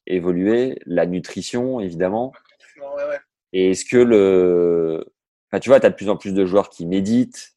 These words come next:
Speaker 1: enfin, qui méditent, oui, qui pratiquent la méditation. Il, il y a une,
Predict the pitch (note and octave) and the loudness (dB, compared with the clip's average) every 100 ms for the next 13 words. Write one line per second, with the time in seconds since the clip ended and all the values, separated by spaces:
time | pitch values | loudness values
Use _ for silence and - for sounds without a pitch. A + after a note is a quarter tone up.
0 | - G#2 F2 F2 F2 E2 D#2+ - _ - | -4 -4 -4 -10 -8 -8 -12 -20 _ -6
1 | A2+ G#2+ - - F#2+ A2 - F#2 F#2+ G#2 | -6 -6 -14 -12 -10 -8 -8 -6 -6 -8
2 | B2+ G#2+ _ _ _ _ - _ _ _ | -8 -12 _ _ _ _ -20 _ _ _
3 | _ _ G2 F2+ - F#2 F#2+ F#2 F2 F2 | _ _ -12 -12 -6 -2 -2 -2 -4 -4
4 | E2 | -6